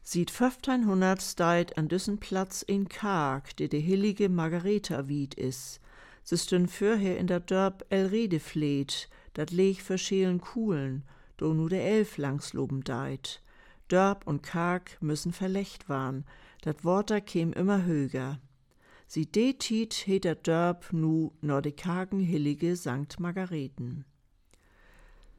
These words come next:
Siebzehnhundertvierundachtzig war dat ole Gottshus afbrocken und dör de Backsteinsäul Kaag von Lorten Barock utwesselt.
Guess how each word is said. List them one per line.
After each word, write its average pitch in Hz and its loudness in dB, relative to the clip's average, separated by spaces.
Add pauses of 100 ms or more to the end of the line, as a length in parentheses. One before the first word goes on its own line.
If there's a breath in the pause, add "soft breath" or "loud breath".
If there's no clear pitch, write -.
(160 soft breath)
Siebzehnhundertvierundachtzig 233 2
war 175 2
dat 165 0
ole 190 6
Gottshus 185 0
afbrocken 196 0
und 160 -2
dör 165 2
de 151 -2
Backsteinsäul 175 0
Kaag 160 -6
von 139 -4
Lorten 147 -2
Barock 180 -4
utwesselt. 123 -8